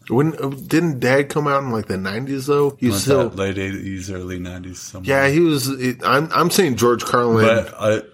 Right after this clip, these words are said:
Speaker 2: you know, just freshly watching that documentary, they've already went through a lot.
Speaker 1: Yeah, but
Speaker 2: So
Speaker 1: I'm,
Speaker 2: you might
Speaker 1: I'm
Speaker 2: have that inner tor-, turmoil already.
Speaker 1: But what I'm saying is, you get Dad, you get, uh, George Carlin from, like, you know, two thousand seven,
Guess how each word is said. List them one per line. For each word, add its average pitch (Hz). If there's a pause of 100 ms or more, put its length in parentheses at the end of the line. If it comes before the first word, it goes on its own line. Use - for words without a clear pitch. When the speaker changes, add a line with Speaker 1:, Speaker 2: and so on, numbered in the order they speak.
Speaker 2:
you 120
know, 117
just 104
freshly 110
watching 98
that 87
documentary, 92 (160)
they've 87
already 85
went 85
through 87
a 78
lot. 87 (500)
Speaker 1:
Yeah, 131
but 120
Speaker 2:
So 113
Speaker 1:
I'm, 104
Speaker 2:
you 104
might 104
Speaker 1:
I'm -
Speaker 2:
have 98
that 92
inner 92
tor-, - (180)
turmoil 92
already. 85
Speaker 1:
But 147
what 135
I'm 120
saying 127
is, 107
you 110
get 98
Dad, 113
you 120
get, 117
uh, 98
George 107
Carlin 104
from, 95 (100)
like, 95 (340)
you 110
know, 90
two -
thousand 98
seven, 92